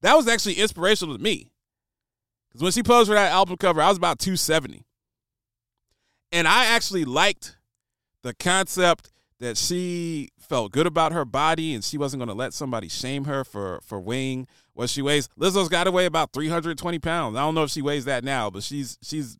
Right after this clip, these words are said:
three hundred pounds. And she's been three hundred pounds a, a lot of her adult life. And to see someone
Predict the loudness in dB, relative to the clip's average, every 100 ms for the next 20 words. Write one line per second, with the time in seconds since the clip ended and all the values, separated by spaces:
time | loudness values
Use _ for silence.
0 | -10 -6 -4 -6 -8 -10 -12 _ _ _
1 | _ _ _ _ _ _ _ _ _ _
2 | _ _ _ _ _ _ -6 -4 0 0
3 | 2 0 0 -2 -2 0 -2 -6 -8 -4
4 | -2 0 -2 -4 -6 -10 -12 -16 _ _
5 | _ _ _ _ _ _ _ _ _ _
6 | _ _ _ _ _ _ -4 -4 -2 0
7 | 2 2 4 4 6 6 6 2